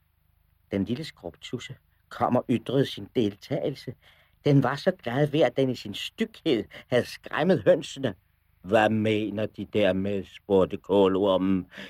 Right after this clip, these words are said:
Jeg vred mig jo selv fra den. De er meget ubehagelige at se på. Må jeg få lov til at være i mit eget Ah, nu lugter jeg kål. Nu er jeg ved mit blad. Der er ikke noget så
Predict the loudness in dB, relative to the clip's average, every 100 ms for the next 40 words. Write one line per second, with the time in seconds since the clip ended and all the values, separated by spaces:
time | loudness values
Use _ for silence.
0 | -10 2 4 4 2 0 2 4 6 6
1 | 6 4 -2 -2 0 0 -4 -4 0 0
2 | -2 -10 -10 _ _ _ _ 0 4 6
3 | 4 4 2 4 6 8 6 4 _ -2
4 | 0 4 6 6 4 0 0 2 2 2
5 | -2 -2 -6 -6 -6 0 0 0 -6 -14
6 | 2 6 8 6 4 4 6 6 4 4
7 | 4 4 0 4 4 4 2 -4 -4 2
8 | 2 2 -2 0 4 4 4 0 -6 _
9 | -20 -20 _ _ 0 2 4 2 -2 -6
10 | -10 -12 -18 -20 -10 2 4 6 4 4
11 | 2 2 2 -4 -2 4 6 6 0 -10
12 | _ -16 -4 4 6 6 6 4 4 0
13 | -4 0 2 2 0 -6 _ _ _ -6
14 | -4 -2 -4 -8 -10 -12 -10 -10 -12 -14
15 | -14